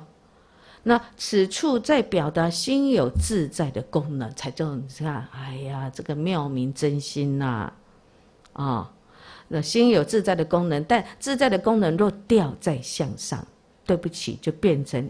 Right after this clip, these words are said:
有善、有恶。如果没掉在相上，一切行、一切的什么生灭变化、一切的运行，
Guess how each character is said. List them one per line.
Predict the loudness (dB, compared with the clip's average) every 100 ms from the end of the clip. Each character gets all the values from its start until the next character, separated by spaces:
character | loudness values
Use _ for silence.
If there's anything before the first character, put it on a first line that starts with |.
| -6
有 | -6 -6
善、 | -2 0 0 -4 -8 -10 -14 _ _ _ _ _ _ _ _ _ _
有 | -8 -8 -2
恶。 | 0 2 -2 -4 -8 -14 _ _ _ _ _ _ _ -20
如 | -2 0
果 | 2
没 | 4 4
掉 | 6 4
在 | 4
相 | 2 2 0
上， | 0 -2 -2 -8 _ _ _ _ _ 0
一 | 0
切 | 2 4 4
行、 | 2 2 2 2 0 0
一 | -4 -4
切 | 0 0
的 | 2
什 | 0 -2
么 | -4
生 | -2 4 4
灭 | 4 2
变 | 0 0 0
化、 | 0 -4 -4 -12 _
一 | -2
切 | 0
的 | 0
运 | 2 2 2
行， | -2